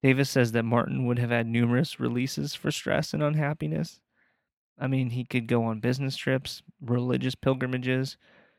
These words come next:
There were probably fencing and boxing clubs in that area. And there's some good evidence that Martin had some solid friendships. People knew him.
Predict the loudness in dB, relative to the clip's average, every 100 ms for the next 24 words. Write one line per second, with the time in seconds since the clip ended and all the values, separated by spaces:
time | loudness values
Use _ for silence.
0 | _ 0 2 2 -2 -2 0 -2 -2 -4
1 | -6 -4 -2 0 -2 -4 -6 -6 -4 -4
2 | 0 2 2 2 -2 -8 _ _ _ _
3 | _ 2 4 2 0 -6 0 2 4 2
4 | 0 -2 _ _ _ _ _ _ _ -2
5 | 0 2 0 -2 4 4 4 0 2 4
6 | 6 6 4 2 0 0 2 0 0 -2
7 | -2 -2 -4 -2 0 0 -2 -4 -8 -4
8 | -6 -6 -10 -4 0 2 2 2 4 4
9 | 2